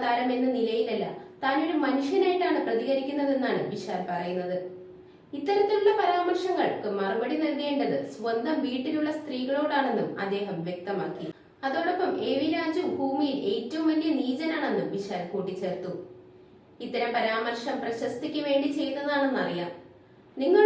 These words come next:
ഉദ്ദേശം വെച്ച താരത്തിന്റെ പേരോ നിങ്ങളുടെ പേരോ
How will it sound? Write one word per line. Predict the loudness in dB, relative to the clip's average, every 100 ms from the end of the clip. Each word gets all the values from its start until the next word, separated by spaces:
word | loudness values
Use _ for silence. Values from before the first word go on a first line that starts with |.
| 8
ഉദ്ദേശം | 6 2 4 4
വെച്ച | 4 2 0
താരത്തിന്റെ | 0 0 -2 0 0 0
പേരോ | -2 -2 0 -2 -4 -8 -8
നിങ്ങളുടെ | -2 0 2 2 2
പേരോ | 0 0